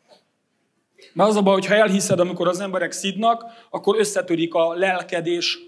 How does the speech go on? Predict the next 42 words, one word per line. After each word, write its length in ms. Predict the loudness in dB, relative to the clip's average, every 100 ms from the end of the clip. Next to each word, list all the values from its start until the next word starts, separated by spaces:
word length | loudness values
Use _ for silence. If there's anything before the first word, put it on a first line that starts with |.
| -12
megkeseredett 760 | -6 -6 -4 -4 -4 -4 -6 -4
emberré 460 | -6 -2 -2 -2 -2
válsz, 360 | 0 0 -4
és 180 | -8 -10 -14 -20 -4
úgy 160 | -2
fogod 260 | 0 -2 2
érezni, 300 | 2 2 0
hogy 100 | -6
nem 140 | -8
érdemes 500 | -8 -8 -8 -8 -8
jót 200 | -6 -6
csinálni, 500 | -4 -6 -4 -6 -8 -8
mert 120 | -8
az 100 | -8
emberek 340 | -6 -6 -6
hálátlanok, 600 | -6 -4 -6 -10 -12 -14 -16 -20 -12
és 140 | -4
nem 160 | -2 0
érdemes 540 | -2 -4 -6 -8 -12 _
semmit 380 | -4 -2 -2 -6
csinálni 380 | -8 -10 -10
nekik. 340 | -14 -14 -20 -12
Nem, 140 | -8 -8 -10 -10
nem 120 | -2
érdemes 380 | -2 -2 -8 -4
adni. 420 | 0 0 -2 -8 -8 _ _ _ _ _
Hogyha 280 | -2 0 0
meg 160 | 4
az 220 | 4 2
emberek 320 | 0 0 0 0
dicséretét 600 | -2 0 0 -2 -4 -6
veszed 280 | -6 -8
túl 200 | -4 -4
komolyan, 280 | -2 0 0
akkor 240 | 0 0 -2
elhiszed 400 | -2 -4 -6 -6
magadról, 360 | -4 -4 -4
hogy 120 | -8
te 120 | -8 -12
milyen 180 | -10
jó 140 | -8 -8
fej 280 | -10 -18